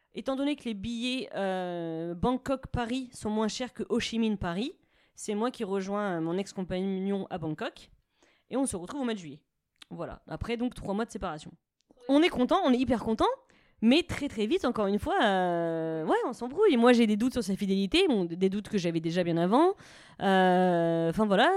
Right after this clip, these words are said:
on s'embrouille, c'est toujours toxique, c'est toujours malsain. Au mois d'août, il va voir sa famille, euh, dans la région parisienne et dans le sud-ouest, parce que son petit frère est dans le sud-ouest.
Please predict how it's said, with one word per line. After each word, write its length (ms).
on 120
s'embrouille, 460
c'est 140
toujours 240
toxique, 400
c'est 80
toujours 200
malsain. 560
Au 80
mois 180
d'août, 340
il 180
va 220
voir 220
sa 140
famille, 720
euh, 460
dans 80
la 100
région 220
parisienne 480
et 160
dans 100
le 80
sud-ouest, 540
parce 120
que 80
son 160
petit 260
frère 180
est 20
dans 80
le 80
sud-ouest. 580